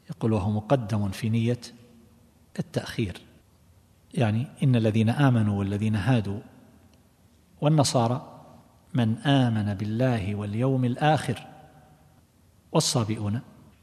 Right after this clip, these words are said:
كذلك، أو إن الذين آمنوا والذين هادوا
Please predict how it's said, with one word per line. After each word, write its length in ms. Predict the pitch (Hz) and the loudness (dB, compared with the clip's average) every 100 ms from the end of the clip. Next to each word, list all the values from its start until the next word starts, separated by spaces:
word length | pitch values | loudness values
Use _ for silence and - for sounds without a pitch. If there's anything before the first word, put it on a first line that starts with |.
| _ | _
كذلك، 640 | - 101 90 87 - - - _ _ _ _ _ _ _ _ - | -2 -2 -2 -6 -14 -20 -20 _ _ _ _ _ _ _ _ -2
أو 260 | 139 160 175 - - - - - _ _ _ _ _ - | 0 0 -6 -18 -20 -20 -20 -20 _ _ _ _ _ 2
إن 100 | 127 | 2
الذين 300 | 113 117 120 | 4 2 2
آمنوا 420 | 143 151 135 120 | 2 4 4 2
والذين 380 | 117 110 117 117 | 0 0 0 0
هادوا 420 | 104 139 139 | 2 2 2